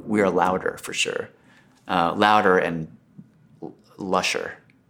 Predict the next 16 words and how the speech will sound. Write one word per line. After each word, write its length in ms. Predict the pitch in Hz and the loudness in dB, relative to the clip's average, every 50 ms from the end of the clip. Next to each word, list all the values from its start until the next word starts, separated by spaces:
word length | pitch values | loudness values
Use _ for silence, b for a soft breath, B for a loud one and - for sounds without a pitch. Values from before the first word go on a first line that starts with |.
| _ _ - | _ _ -2
a 40 | - | 2
lot, 480 | 98 92 87 - - - - - - | 2 2 2 2 -2 -8 -14 -10 -6
like, 340 | - 87 82 - - - _ | -4 -4 -4 -4 -8 -8 _
more 160 | 113 107 98 | 2 2 2
present, 480 | - - 107 92 85 - 80 76 - - - | 2 2 2 2 2 0 -2 -4 -8 -10 -10
you 80 | 92 90 | -10 -8
know? 280 | 85 85 87 98 107 - - | -6 -6 -8 -8 -12 -14 -14
So, 460 | - - - 92 90 87 87 87 - - - _ _ _ _ - - - - - - - | -10 -6 -4 -2 -2 -2 -2 -4 -8 -12 -18 _ _ _ _ -20 -20 -20 -20 -14 -8 -4
I 40 | |
mean, 160 | 104 98 98 92 | -2 -2 0 2
Dylan 360 | - 101 101 101 98 92 87 | 2 2 4 4 2 0 -2
sweats 480 | - - - 95 92 92 - - - | -4 -4 -2 -2 -2 -2 -2 -4 -6
to 60 | - 95 | -6 -6
mix 220 | 92 90 - - | -6 -6 -6 -6
pretty 260 | - - 107 101 95 | -6 -4 -4 -4 -4
hard 360 | 92 95 98 101 107 113 - | -4 -4 -2 -2 -2 -4 -6